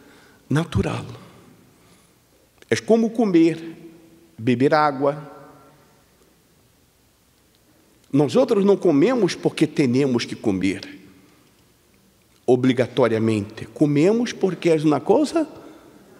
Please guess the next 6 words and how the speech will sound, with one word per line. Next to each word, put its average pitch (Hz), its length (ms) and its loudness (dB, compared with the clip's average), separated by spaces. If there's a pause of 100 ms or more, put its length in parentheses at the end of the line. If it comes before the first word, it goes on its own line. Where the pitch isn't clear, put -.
(760)
natural. 170 560 -2 (1040)
Quando 302 360 6
conhecemos 190 880 4
ao 151 100 2
Senhor 151 380 2
Jesus, 202 580 0